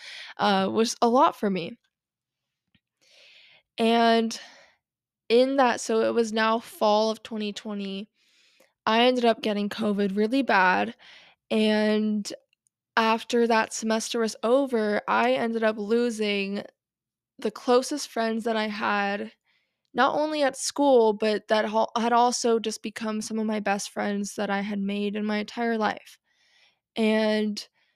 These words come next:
that took a really, really, really heavy toll, and honestly, it still does, because,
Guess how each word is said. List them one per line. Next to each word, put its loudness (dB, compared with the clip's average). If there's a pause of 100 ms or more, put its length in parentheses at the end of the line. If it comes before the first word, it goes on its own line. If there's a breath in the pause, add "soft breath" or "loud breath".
(280)
that -2 (520 loud breath)
took -4 (240)
a -2
really, -4
really, -6 (280)
really -2
heavy -4
toll, 0
and -4
honestly, -2
it -6
still 0
does, -2
because, -4